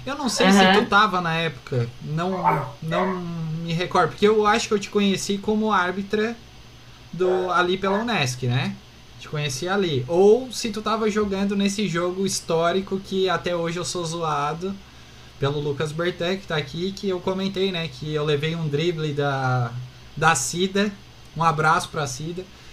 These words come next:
Speaker 1: ela me deu um elástico por baixo das pernas e até hoje eu tô sendo, eu sinto, eu, como é que é, o preconceito reverso.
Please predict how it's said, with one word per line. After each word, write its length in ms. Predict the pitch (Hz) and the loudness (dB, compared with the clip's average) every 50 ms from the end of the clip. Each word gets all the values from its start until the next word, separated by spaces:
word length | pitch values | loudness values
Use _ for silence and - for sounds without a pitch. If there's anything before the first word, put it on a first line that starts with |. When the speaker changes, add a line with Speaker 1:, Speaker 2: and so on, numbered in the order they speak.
| - - - | -18 -12 -6
Speaker 1:
ela 180 | 135 147 165 160 | -2 -2 -2 0
me 140 | 160 165 | -2 -2
deu 160 | 156 170 175 180 | -2 -2 -2 -2
um 80 | 180 | -2
elástico 460 | 180 170 170 165 165 180 175 - - | 0 2 4 4 4 4 2 -2 -8
por 100 | - 165 | -8 -4
baixo 220 | 160 170 170 165 175 | -2 -2 -2 -2 -2
das 160 | 170 160 - | -4 -6 -6
pernas 460 | - - 156 156 165 165 170 170 170 | -4 -4 -4 -2 -2 -4 -6 -6 -6
e 80 | 175 175 | -6 -4
até 240 | 170 165 - 170 165 | -6 -4 -4 -4 -2
hoje 280 | 160 160 160 156 156 175 | -2 -2 -2 -4 -4 -6
eu 60 | 160 | -6
tô 160 | - 170 160 | -6 -6 -6
sendo, 440 | - - - 175 170 175 170 160 160 - - - - - - - | -4 -4 -6 -6 -4 -2 -2 -2 -2 -4 -10 -16 -18 -16 -6 -2
eu 160 | 160 170 165 | 0 0 0
sinto, 400 | 127 - - 185 185 190 190 - 170 | 0 0 0 0 0 -2 -2 -2 -2
eu, 720 | 156 156 156 156 156 160 160 156 156 151 151 147 143 139 127 127 - - - - - - - - - | 0 0 2 2 0 2 2 0 0 0 0 -2 -2 -4 -4 -6 -10 -14 -16 -18 -20 -20 -18 -12 -6
como 100 | 156 160 | -6 -4
é 40 | 156 | -2
que 120 | - 180 | 0 0
é, 80 | 185 190 | 2 2
o 180 | 185 165 156 151 | 2 0 -2 -2
preconceito 640 | - 175 180 170 175 175 165 - - 185 185 - 180 | -2 -2 -2 -2 -4 -4 -4 -2 0 0 0 0 0
reverso. 720 | 180 190 185 170 170 170 165 151 139 127 127 - - - | 0 0 0 0 0 0 2 2 0 0 -2 -6 -8 -10